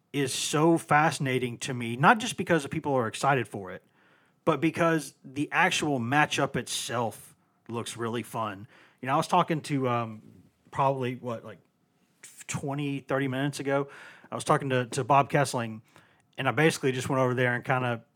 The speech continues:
you know, gave him a little jab on the arm, and I was like, "Hope you're, hope you got some, uh, some energy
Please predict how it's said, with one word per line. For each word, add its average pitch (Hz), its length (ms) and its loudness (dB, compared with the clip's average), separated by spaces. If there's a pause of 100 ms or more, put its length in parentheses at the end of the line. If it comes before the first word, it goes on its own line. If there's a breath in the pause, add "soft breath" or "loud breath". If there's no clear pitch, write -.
you 131 60 -10
know, 113 200 -8 (240)
gave 127 120 -2
him 127 80 -2
a 127 40 -2
little 120 140 0
jab 123 280 2
on 127 180 4
the 117 60 -2
arm, 123 320 2
and 117 80 -4
I 117 80 -4
was 110 160 -6
like, 117 260 -2 (600 loud breath)
"Hope 160 180 2
you're, 147 220 4
hope 175 260 -2
you 160 40 -6
got 170 200 4
some, 143 200 2
uh, 131 280 2 (260)
some 139 220 -2
energy 123 400 0